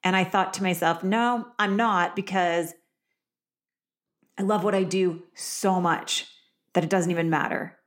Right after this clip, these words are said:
And you know what? Sharon was right, because probably around March or April of last year,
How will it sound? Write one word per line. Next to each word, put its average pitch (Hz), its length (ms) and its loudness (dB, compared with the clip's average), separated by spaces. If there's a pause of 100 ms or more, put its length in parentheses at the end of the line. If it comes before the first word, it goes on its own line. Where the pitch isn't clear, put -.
(160)
And 180 120 0
you 180 80 0
know 180 140 2
what? 190 160 2
Sharon 180 340 0
was 165 240 -2
right, 160 360 0
because 170 400 0 (480)
probably 339 580 0
around 165 480 0
March 160 340 2
or 165 200 -2
April 165 360 2
of 160 120 0
last 156 400 0
year, 170 340 -2